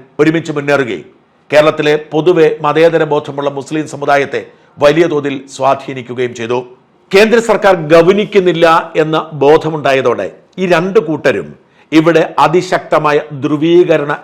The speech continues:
ഇടപെടൽ നടത്തിക്കൊണ്ടിരിക്കുന്നു. ഓപ്പറേഷൻ സിന്ദൂർ പോലെയുള്ള യുദ്ധാന്തരീക്ഷത്തിലേക്ക് രാജ്യം പോയാലും രാജ്യ തലസ്ഥാനം ഭീകരവാദികളാൽ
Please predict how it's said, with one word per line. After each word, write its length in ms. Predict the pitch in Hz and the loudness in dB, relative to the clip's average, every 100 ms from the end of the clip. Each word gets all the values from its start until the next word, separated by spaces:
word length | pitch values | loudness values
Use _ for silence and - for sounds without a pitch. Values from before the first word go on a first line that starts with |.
| 151 | -6
ഇടപെടൽ 300 | 143 139 135 127 | -4 -4 -6 -8
നടത്തിക്കൊണ്ടിരിക്കുന്നു. 640 | 113 123 120 117 113 120 127 - | -10 -10 -10 -8 -4 -4 -4 0
ഓപ്പറേഷൻ 380 | 160 170 165 160 156 | 2 2 2 -2 -6
സിന്ദൂർ 280 | 156 156 160 | -4 -2 0
പോലെയുള്ള 300 | 156 151 151 151 156 | 0 2 0 -2 -4
യുദ്ധാന്തരീക്ഷത്തിലേക്ക് 920 | 143 156 170 160 151 143 147 147 143 | 0 0 0 0 -4 -6 -6 -4 2
രാജ്യം 260 | 143 143 139 | 2 2 2
പോയാലും 340 | 139 143 127 - - | 2 2 2 -2 2
രാജ്യ 240 | 147 165 175 | 2 4 2
തലസ്ഥാനം 460 | 156 156 165 147 151 147 123 | 2 0 0 0 -2 -6 -2
ഭീകരവാദികളാൽ 800 | 151 165 165 156 151 147 151 | 0 2 2 2 2 2 0